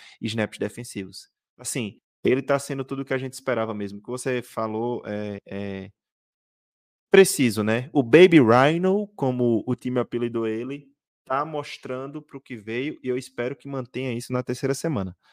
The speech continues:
Mas antes de chegar na terceira semana, vamos falar da semana dois. Que jogo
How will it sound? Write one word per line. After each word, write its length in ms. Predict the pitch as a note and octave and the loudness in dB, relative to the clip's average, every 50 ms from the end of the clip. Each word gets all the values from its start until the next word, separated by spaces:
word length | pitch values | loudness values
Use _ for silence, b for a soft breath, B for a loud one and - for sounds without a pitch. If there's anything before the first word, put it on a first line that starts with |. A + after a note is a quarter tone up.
| b b _ | b b _
Mas 260 | G3 F#3+ G3 F3 D3+ | 0 2 2 2 2
antes 200 | D#3 D#3+ - - | 0 -2 -2 -6
de 80 | - | -8
chegar 280 | C#3+ - D3+ C#3 C3+ C3 | -6 -2 -2 0 0 -2
na 80 | C3 B2+ | -2 -4
terceira 300 | C3 C3 - C3+ A#2+ C3 | -6 -8 -8 -6 -6 -6
semana, 480 | - - D#3 C#3 B2+ C3 D3 E3 E3 | -6 -8 -6 -4 -4 -2 -2 -4 -4
vamos 240 | C#3+ D3 D3 E3+ F3+ | -6 -6 -8 -8 -8
falar 400 | - F3 D#3+ C#3 C3+ C#3+ E3+ G#3 - _ _ _ _ _ _ _ _ _ | -6 -6 -2 0 2 2 0 -2 -6 _ _ _ _ _ _ _ _ _
da 360 | - A#2+ A#2 A#2+ B2+ D#3 G#3+ | -10 0 4 4 4 4 2
semana 560 | - - - - - F3+ E3 C3+ A#2 B2+ F3 | -6 -12 -14 -8 -6 -6 -4 -2 -2 -2 -2
dois. 580 | F#3+ D#3 C3 A#2+ A2+ G#2 G2 F#2 - - - - _ _ _ _ _ _ _ _ _ _ _ | 0 0 2 2 2 0 -2 -6 -12 -16 -18 -20 _ _ _ _ _ _ _ _ _ _ _
Que 240 | - - F3+ G3+ F#3+ | -12 -8 -4 -4 -4
jogo 680 | C#3+ A2+ A2+ B2 B2 C3 C#3 C#3 C#3 C#3 C#3 D3 - | -4 -2 2 4 6 6 6 4 0 -6 -8 -8 -8